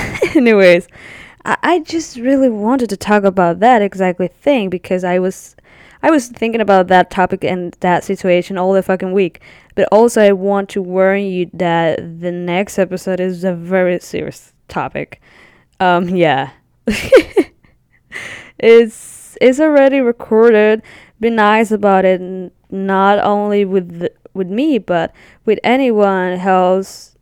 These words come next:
with anyone else who might be related to this topic. Just, um, just that. Be nice to people.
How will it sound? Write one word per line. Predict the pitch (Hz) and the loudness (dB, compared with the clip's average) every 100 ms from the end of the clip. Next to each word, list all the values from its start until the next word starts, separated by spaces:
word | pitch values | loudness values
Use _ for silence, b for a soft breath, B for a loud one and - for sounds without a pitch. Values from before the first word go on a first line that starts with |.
| _ | _
with | 208 196 | -10 -8
anyone | 233 254 220 | -4 -2 -2
else | 196 185 185 | -2 -2 -4
who | 185 180 | -4 -4
might | 175 180 175 170 170 170 170 | -4 -4 -4 -2 -2 -2 -2
be | 170 165 160 | -4 -6 -6
related | 170 160 165 254 - | -6 -4 -4 -4 -6
to | 175 | -10
this | 156 151 - | -10 -12 -14
topic. | - 151 156 160 170 _ b b b b b _ _ | -18 -16 -12 -12 -12 _ b b b b b _ _
Just, | 196 185 185 185 180 - - - - 190 | -2 0 2 0 -2 -12 -16 -18 -12 -8
um, | 185 180 170 165 165 160 b b b _ _ _ _ _ _ | -4 -4 -4 -6 -10 -16 b b b _ _ _ _ _ _
just | 208 208 180 | -2 0 0
that. | 165 147 - b b b b b b _ - | 0 -2 -6 b b b b b b _ -8
Be | 214 | 0
nice | 190 185 175 | 2 2 0
to | - | -8
people. | - 170 - 156 156 | -14 -14 -8 -4 -4